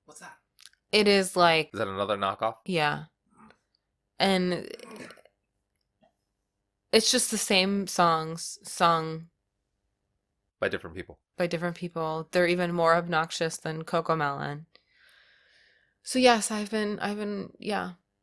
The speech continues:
Speaker 2: especially in the mornings.
Speaker 1: How's that experience been?
Speaker 2: What experience?
Speaker 1: Watching it on the phone.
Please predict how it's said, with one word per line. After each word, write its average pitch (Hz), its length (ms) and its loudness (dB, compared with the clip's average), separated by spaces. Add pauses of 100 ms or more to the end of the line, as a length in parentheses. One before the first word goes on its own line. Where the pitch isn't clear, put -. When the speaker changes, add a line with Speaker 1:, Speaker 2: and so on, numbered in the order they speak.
(140)
Speaker 2:
especially 214 320 -2
in 202 80 0
the 196 80 -4
mornings. 175 800 -4 (2000)
Speaker 1:
How's 104 160 -6
that 101 120 2
experience 87 440 -12
been? 80 180 -16 (3500)
Speaker 2:
What 170 200 -10
experience? 165 600 -18 (1160)
Speaker 1:
Watching 90 260 -10
it 85 60 -14
on 85 220 -14
the 82 60 -20
phone. 90 260 -14